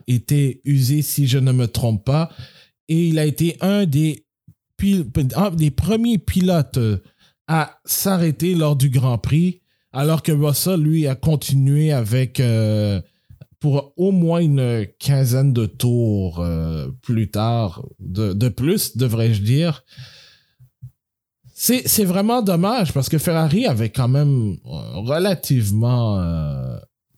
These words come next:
une bonne stratégie quand même, mais ouais. En fait, non, je m'excuse.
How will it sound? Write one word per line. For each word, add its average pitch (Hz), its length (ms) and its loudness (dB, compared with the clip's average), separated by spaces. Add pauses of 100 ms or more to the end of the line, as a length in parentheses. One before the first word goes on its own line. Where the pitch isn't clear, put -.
(1300)
une 123 180 2
bonne 151 320 0 (220)
stratégie 107 920 -4
quand 107 180 -2
même, 151 300 0 (220)
mais 85 520 -2 (2500)
ouais. 87 200 -10 (1200)
En 135 140 -2
fait, 180 260 -2
non, 180 300 0
je 113 140 0
m'excuse. 127 580 0